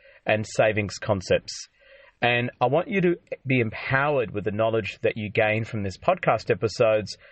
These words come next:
and hopefully go and do your own research and try and apply it every day to your personal financial situation.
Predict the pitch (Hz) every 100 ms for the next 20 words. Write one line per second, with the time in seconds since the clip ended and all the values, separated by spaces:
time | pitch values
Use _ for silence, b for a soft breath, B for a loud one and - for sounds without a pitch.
0 | B 120 113 147 - 131 120 113 b -
1 | 160 156 147 123 113 104 113 196 - 113
2 | 101 - 127 101 - 135 139 143 - -
3 | 113 110 104 - 131 135 160 139 110 107
4 | 104 101 b b - 117 107 98 - 101
5 | 104 101 - 95 90 90 95 95 - 92
6 | 101 107 -